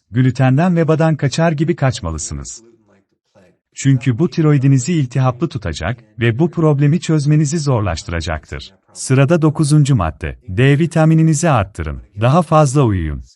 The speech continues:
Stresi azaltmak için egzersiz yapın. Stres saçınız için çok büyük bir problemdir. Çoğu insana saçlarını nasıl kaybettiği sorulduğunda, duygusal stres içeren bir olaydan bahsederler.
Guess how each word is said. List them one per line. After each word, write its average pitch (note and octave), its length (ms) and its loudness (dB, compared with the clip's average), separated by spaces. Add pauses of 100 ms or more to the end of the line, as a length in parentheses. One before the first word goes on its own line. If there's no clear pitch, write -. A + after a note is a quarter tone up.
(560)
Stresi B2+ 640 0
azaltmak D3 560 2
için F3 220 0
egzersiz B2+ 600 0
yapın. D2 340 -8 (2000)
Stres C3+ 540 -2
saçınız C3+ 460 0
için A#2+ 300 0
çok F3+ 320 -2
büyük E3 260 0
bir E3+ 140 2
problemdir. E2+ 760 -2 (1500)
Çoğu C#3 320 2
insana D3 380 2
saçlarını B2+ 640 0
nasıl E3 300 0
kaybettiği C3+ 520 0
sorulduğunda, E2 760 -4 (320)
duygusal A#2+ 480 0
stres D#3+ 420 -4
içeren D3 420 2
bir D#3+ 100 2
olaydan D3 520 2
bahsederler. D#2+ 760 -4